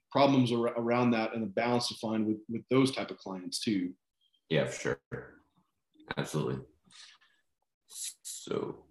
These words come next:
Speaker 1: Yeah. So with, you know, with the psychology of it, like, like you mentioned, with those individuals, that's tough to reel them back in 'cause they
Speaker 2: Yeah.
Speaker 1: have the all mentality, "Take more. Um, why
Speaker 2: Yeah.
Speaker 1: don't I just get there faster and I'll take,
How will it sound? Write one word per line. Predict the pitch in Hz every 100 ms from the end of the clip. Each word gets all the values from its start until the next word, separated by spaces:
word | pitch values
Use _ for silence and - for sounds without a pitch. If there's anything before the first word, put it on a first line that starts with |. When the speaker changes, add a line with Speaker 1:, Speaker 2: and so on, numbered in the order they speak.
| _ _
Speaker 1:
Yeah. | 123 143
So | 131 143 135
with, | 160 160 - _ _ _ _
you | 131
know, | 127
with | 165 160
the |
psychology | 143 135 - 175 208 143 117
of | 113
it, | 110 113 - _ _ _ -
like, | 120 110 -
like | 123 165
you |
mentioned, | 123 117 - 113 107 - _ _ _ _ _ _ _ _ _ _
with | 113 127 139 139
those | 160 180
individuals, | 131 113 113 104 98
that's | 139 - -
tough | 127 123 - -
to | - 117
reel | 117 117
them | 110
back | 104 95 -
in | 123 104 98 -
'cause | 104 98 - - - - _
they | 113 120
Speaker 2:
Yeah. | 117 123
Speaker 1:
have | 120 120
the | 113 113
all | 107 113 113 110 107 - _ _ _ _ _
mentality, | 120 113 117 113 117 127 135 135 - _ -
"Take | 120 117
more. | 110 110 123 135 135 - _ _ _
Um, | 107 110 110 110
why | 110 147
Speaker 2:
Yeah. |
Speaker 1:
don't | 143 135
I |
just | 127 123
get | 135 -
there | 120 113
faster | 143 156 156 - 123 120 117
and | 113 113
I'll | 113 117 113
take, | 135 135